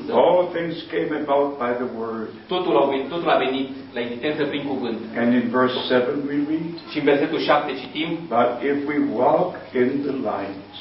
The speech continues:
Speaker 1: Dar dacă umblăm în lumină,
Speaker 2: as he is in the light,
Speaker 1: după cum El însuși este în lumină,
Speaker 2: we have fellowship with one another.
Speaker 1: avem părtășie unii cu alții.
Speaker 2: And the blood of Jesus Christ, his Son, cleanses us from all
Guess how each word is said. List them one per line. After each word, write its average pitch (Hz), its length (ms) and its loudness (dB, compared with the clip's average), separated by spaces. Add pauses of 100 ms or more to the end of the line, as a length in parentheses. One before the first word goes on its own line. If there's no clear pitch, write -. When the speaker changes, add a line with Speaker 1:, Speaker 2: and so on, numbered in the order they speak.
(220)
Speaker 1:
Dar 139 100 6 (100)
dacă 127 140 4 (100)
umblăm 123 360 0
în - 120 -4
lumină, 123 200 0 (100)
Speaker 2:
as - 80 -2 (160)
he 139 140 0 (380)
is 98 100 -6 (320)
in 98 80 -6 (140)
the - 80 -8 (120)
light, - 200 -12 (120)
Speaker 1:
după 143 180 6
cum 147 100 -2 (120)
El 135 60 2 (140)
însuși 147 320 0 (120)
este 139 140 0 (160)
în 170 40 2 (100)
lumină, 120 280 0 (180)
Speaker 2:
we 127 60 6 (100)
have 117 100 0 (120)
fellowship 131 460 2 (120)
with 117 100 -6 (180)
one 110 100 -2 (100)
another. 104 300 -8 (320)
Speaker 1:
avem 151 240 2
părtășie 139 400 4 (120)
unii 151 200 0
cu 147 60 6 (100)
alții. - 260 -8 (180)
Speaker 2:
And 104 80 -2 (100)
the 110 60 -10 (100)
blood 135 280 4 (100)
of - 40 -8 (140)
Jesus 147 280 -8 (140)
Christ, 131 380 0
his 123 180 -10
Son, 123 120 0 (160)
cleanses 117 380 -4 (140)
us 110 60 -8 (140)
from 104 160 -6 (320)
all 117 240 0